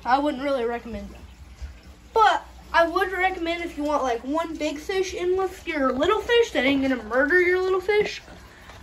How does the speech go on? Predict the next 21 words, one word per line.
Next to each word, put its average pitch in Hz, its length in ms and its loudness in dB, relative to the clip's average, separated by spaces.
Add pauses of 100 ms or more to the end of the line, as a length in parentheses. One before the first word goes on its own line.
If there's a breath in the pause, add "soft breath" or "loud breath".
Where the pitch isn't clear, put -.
(140)
I 349 140 6
would 466 260 2
buy 240 580 2 (180)
an 262 140 -4
angelfish. 247 880 -2 (560)
I 294 120 6
mean, 226 540 2 (160)
they're, 320 360 6
like, 294 220 6
a 254 80 -2
perfect, - 1000 0 (600 loud breath)
perfect 233 540 2
for 214 440 -2 (100)
these 240 180 -10
types 220 260 -4
of 220 80 -12
tanks. - 500 -14 (840)
I 262 100 2
mean, 262 180 6
just, - 280 -10 (120)
like, 208 220 -6